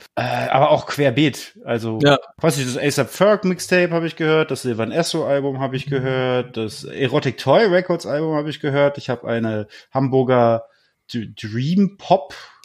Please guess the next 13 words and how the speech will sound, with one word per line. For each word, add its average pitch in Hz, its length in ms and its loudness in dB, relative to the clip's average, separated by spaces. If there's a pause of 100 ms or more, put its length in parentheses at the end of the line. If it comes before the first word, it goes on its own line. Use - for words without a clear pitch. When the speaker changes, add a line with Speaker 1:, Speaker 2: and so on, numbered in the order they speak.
(440)
Speaker 1:
Elektro-Künstlerin 196 1400 0
gefunden, 190 540 0
die 165 100 2
heißt 120 300 2
Kuko, 240 760 -2
die 180 160 -4
erscheint 139 560 2
bei, 120 300 2
äh, 104 260 -4
Farhot 170 720 0
auf 185 200 -2
dem 196 180 -4
Label. 208 560 -2